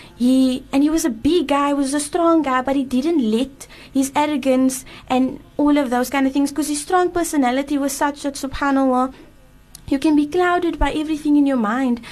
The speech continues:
but he chose to think about things before he did it. He chose to care about people. And when he was a Khalifa, subhanallah, he was,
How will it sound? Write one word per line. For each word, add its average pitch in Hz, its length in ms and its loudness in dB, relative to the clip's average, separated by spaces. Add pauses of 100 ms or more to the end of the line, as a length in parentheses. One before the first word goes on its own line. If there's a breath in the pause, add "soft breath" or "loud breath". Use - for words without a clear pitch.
(120 loud breath)
but 277 200 -6
he 294 100 2
chose 349 420 -2
to - 160 -6
think 330 560 0
about 240 300 -4
things 254 280 0
before 233 300 -2
he 240 100 0
did 220 200 -2
it. 214 100 -4 (220 loud breath)
He 294 100 2
chose 349 280 0
to 320 120 -2
care 339 340 0
about 277 300 -2
people. 262 460 -2 (240 loud breath)
And 285 160 4
when 294 100 6
he 254 180 2
was 339 220 -2
a 330 80 -2
Khalifa, 277 540 -2
subhanallah, 285 800 0
he 254 100 2
was, 262 380 0